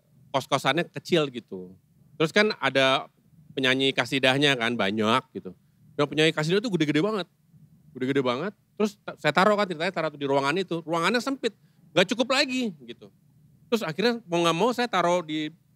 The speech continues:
bawah meja ini mau nggak mau gitu. Akhirnya ada rice cooker. Yaudah saya taruh di bawah meja ini aja deh. Nanti palanya gimana? Yaudah tongolin aja pakai rice cooker gitu. Besok mau syuting padahal gitu. Jadi akhirnya saya, saya rigging ya. Saya, saya apa? Saya rendem aja si ibu-ibunya.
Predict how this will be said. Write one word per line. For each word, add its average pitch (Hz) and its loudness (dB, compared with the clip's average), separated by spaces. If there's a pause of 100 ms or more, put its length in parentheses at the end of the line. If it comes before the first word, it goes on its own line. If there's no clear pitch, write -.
(460)
bawah 143 2
meja 151 2
ini 202 2
mau 214 2
nggak 165 2
mau 220 4
gitu. 180 -2
Akhirnya 190 0
ada 170 0
rice 147 0
cooker. 180 -8
Yaudah 202 0 (280)
saya 196 -4
taruh 190 2
di 185 0
bawah 180 2
meja 180 2
ini 185 4
aja 190 0
deh. 247 -2 (220)
Nanti 233 -2
palanya 226 2
gimana? 262 0
Yaudah 214 2 (260)
tongolin 214 0
aja 269 -2
pakai 214 -4
rice 202 2
cooker 247 0
gitu. 156 -8 (680)
Besok 185 -2
mau 220 -2
syuting 226 -2
padahal 170 -2
gitu. 143 -8
Jadi 147 -4
akhirnya 190 -2
saya, 156 0
saya 143 -4
rigging 165 -2
ya. 160 2
Saya, 131 -2
saya 127 0
apa? 175 -2 (640)
Saya 139 4
rendem 180 2
aja 220 2
si 208 0
ibu-ibunya. 202 0